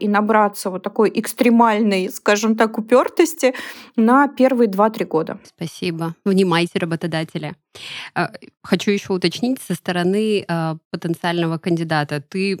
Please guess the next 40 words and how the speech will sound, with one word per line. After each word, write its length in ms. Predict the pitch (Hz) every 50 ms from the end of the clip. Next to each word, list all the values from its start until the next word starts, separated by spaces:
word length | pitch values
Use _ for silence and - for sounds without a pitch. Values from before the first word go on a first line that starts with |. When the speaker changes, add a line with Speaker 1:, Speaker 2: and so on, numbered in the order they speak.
| - -
Speaker 2:
озвучила 500 | - 165 180 190 196 180 - 190 175 170
совершенно 380 | - - 170 170 - 190 175 170
сумасшедшие 800 | - 175 175 170 - 196 180 175 - - 175 165 165 160 160 _ _ -
цифры, 320 | 202 220 - - 202 180
пять 300 | 165 - 175 160 160 -
тысяч. 540 | - 185 190 208 - - 214 196 - - - -
Speaker 1:
Да. 520 | 262 240 208 240 240 233 226 226 240 277 -
Speaker 2:
Количество 600 | - 196 190 190 170 - - - _ - 170 165
заявок 500 | 156 175 170 170 175 196 196 185 - -
и 20 | 165
желающих 460 | 175 175 170 170 165 170 - 180 - -
попасть 340 | 180 - - 175 214 -
в 40 | - -
школу. 580 | - - - 214 202 185 170 151 139 151 - - - - - - -
При 140 | 185 185 180
этом 180 | 175 185 175
попадают 540 | 170 165 170 160 156 175 202 247 269 254 -
только 280 | - 190 208 - - 220
пятьдесят. 600 | - - 226 240 262 247 - - 185 160 156 147 -
Вот, 160 | 160 160 151 _ - -
э, 200 | - - - - -
что 220 | - - 220 220
это 180 | 226 220 202 175
за 120 | 175 185
уникальные 600 | 180 180 185 180 - 202 202 196 190 185 180 180
ребята? 500 | 180 175 180 196 233 262 - - 185 165 -
Как, 260 | - 208 196 - _
как 280 | - 202 208 - - -
можно 400 | 202 190 202 180 185 165 170 151
попасть 460 | - 156 151 - 180 196 226 - _ _ _ _ _ _ _
в 60 | -
школу 400 | - - - 180 180 180 170 160
программистов 680 | 160 - - 170 160 156 160 165 180 202 - - 175 -
или 100 | 170 160
продуктов? 540 | 165 151 - 147 139 139 143 139 - - - _ _ _ _ _ -
Speaker 1:
Слушай, 200 | - 311 - 269 220
на 60 | 202
самом 260 | 220 302 339 381 359
деле, 280 | 285 285 254 226 - -
а, 400 | 226 220 220 226 226 226 226 214